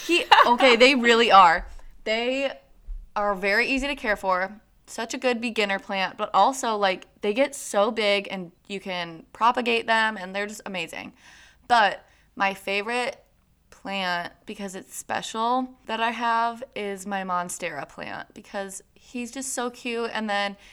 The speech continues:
he just keeps popping up leaves, and when they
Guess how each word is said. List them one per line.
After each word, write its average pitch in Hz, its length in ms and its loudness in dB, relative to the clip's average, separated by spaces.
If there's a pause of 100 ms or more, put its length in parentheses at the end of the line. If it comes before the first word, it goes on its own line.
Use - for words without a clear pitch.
(140)
he 254 160 -6
just 247 140 -10
keeps 262 280 -8
popping 220 400 -4
up 262 120 -4
leaves, 226 600 -8 (520)
and 214 400 -2
when 214 180 -6
they 214 320 -4